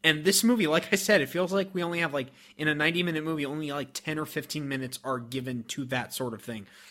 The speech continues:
The rest of it is either, like, generic therapy session scenes, the fake horror scenes, or the last third, which is dumb <laughs> giant demon bear ending,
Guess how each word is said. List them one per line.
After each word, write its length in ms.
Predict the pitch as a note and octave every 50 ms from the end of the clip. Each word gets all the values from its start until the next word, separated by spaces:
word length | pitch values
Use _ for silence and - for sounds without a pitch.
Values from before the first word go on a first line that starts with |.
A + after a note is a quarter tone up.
| _
The 80 | - D3
rest 260 | C#3 D#3 D#3+ D#3 -
of 100 | G3+ E3+
it 120 | F3 D#3 C#3+
is 120 | C#3+ C3+
either, 360 | C#3+ C#3+ C3+ C3+ C3 B2 B2+ - - - - - - _ _ _ _ _ _ C3+
like, 260 | D3+ C#3+ C3+ B2+ - -
generic 640 | D3 C3 - D3 C#3+ C3+ C3 C#3 D3 D#3 D#3+ D#3+ -
therapy 480 | - - D#3+ D3+ D3+ D#3+ D#3 - C#3 B2
session 400 | - - B2 A#2+ - C3 A#2+ A#2
scenes, 560 | - - C3 A2+ A2 G#2+ A2+ G#2+ - - - - _ _ _ _ _ _ _ _ _ _ _ _ _ _ -
the 100 | D3 C#3
fake 280 | B2+ - D#3+ E3+ F3 -
horror 280 | - F#3 F3+ E3 D#3 C#3+
scenes, 580 | - - D3 C3 B2 B2 A#2+ A2+ - - - _ _ _ _ _ _ _ _ _ _ - -
or 360 | - F3 D#3+ D#3 D3 D3 C#3+
the 140 | B2+ B2+ D3+
last 360 | C#3 D3 D3+ D#3 D3+ - -
third, 240 | - D#3+ D3 D3 C#3
which 200 | C3+ D3 C#3+ - D#3
is 100 | C3+ -
dumb 600 | - - E3 D3 C#3+ C#3+ C#3+ C#3+ C#3 C#3 C#3 - _ _ _ _ _ _ -
<laughs> 140 | - F#3 F#3+ F3+ - G#3 F#3+ D#3+ - - D#3 C3 G#3 - - _ _ _ _ _ - D#3+
giant 420 | D3 D3+ E3 D3+ D#3 D#3+ D#3 C#3+
demon 340 | C#3+ D#3+ D#3+ D#3 D3+ D3 C3+
bear 220 | C#3 C3+ C#3 C#3+
ending, 420 | C#3 D3 C#3+ C3 B2 G#2+ F#2+ A2